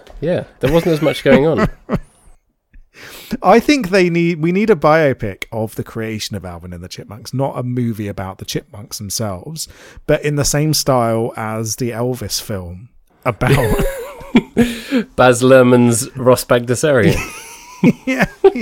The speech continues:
Speaker 2: yeah.
Speaker 1: Well, he was an interesting guy. He was like a war hero,
Speaker 2: Yeah,
Speaker 1: right?
Speaker 2: it's, he sounds like a fascinating fella.
Speaker 1: He called them, called it David Seville 'cause that was where he was in the war.
Speaker 2: Yeah, he was stationed there, um,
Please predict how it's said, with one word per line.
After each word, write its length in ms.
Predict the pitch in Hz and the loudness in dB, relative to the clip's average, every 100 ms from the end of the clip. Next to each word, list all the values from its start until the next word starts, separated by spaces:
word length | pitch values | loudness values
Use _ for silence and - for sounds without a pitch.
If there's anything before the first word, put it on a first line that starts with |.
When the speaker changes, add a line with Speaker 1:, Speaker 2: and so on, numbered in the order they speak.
| 320 320 | 0 0
Speaker 2:
yeah. 220 | 247 180 - _ - - - 247 220 | -4 -4 -4 _ -20 -20 -14 -4 4
Speaker 1:
Well, 140 | 247 | 4
he 160 | 196 233 | 4 2
was 100 | 226 | 2
an 60 | |
interesting 320 | 247 - - | 2 0 0
guy. 220 | 147 147 156 | 2 4 4
He 80 | 180 | 2
was 100 | 175 | 0
like 140 | 156 | 0
a 20 | |
war 300 | 107 123 175 | 2 4 4
hero, 320 | 127 107 113 | 2 -2 2
Speaker 2:
Yeah, 320 | 151 196 233 156 | 4 6 6 6
Speaker 1:
right? 160 | 180 | 4
Speaker 2:
it's, 100 | - | 4
he 180 | 233 196 | 0 -2
sounds 520 | 175 - 196 220 208 | 0 0 2 2 2
like 160 | 196 170 | 0 2
a 80 | 156 | 0
fascinating 1080 | - 160 - 160 151 143 151 143 135 131 - | 0 -2 -2 -2 0 -2 -2 -4 -4 -6 -10
fella. 640 | - 156 135 113 - 165 - _ _ - | -6 -2 0 -2 -10 -14 -14 _ _ -10
Speaker 1:
He 120 | 123 | -6
called 320 | 120 139 135 127 | 2 4 4 2
them, 220 | 120 - - | -6 -8 -4
called 200 | 127 120 | 0 0
it 140 | 117 | 2
David 360 | 123 117 110 107 | 4 4 2 -4
Seville 440 | - 110 113 107 | -4 2 2 2
'cause 200 | - 101 | -2 -4
that 120 | 104 | -4
was 120 | 104 | -4
where 140 | 110 107 | 0 0
he 140 | 104 | 2
was 240 | 101 104 101 | 0 0 0
in 120 | 101 | 0
the 80 | 101 | 0
war. 380 | 101 110 104 - _ - | -2 -2 -6 -8 _ -2
Speaker 2:
Yeah, 280 | 156 151 120 | 2 2 2
he 100 | 139 | 0
was 120 | 135 | 0
stationed 520 | - 147 - 135 127 | -2 -2 0 -2 -2
there, 560 | 117 117 110 104 101 - | -2 -4 -4 -6 -8 -8
um, 1000 | 107 101 101 101 98 98 98 98 95 | -8 -8 -8 -10 -12 -12 -12 -12 -14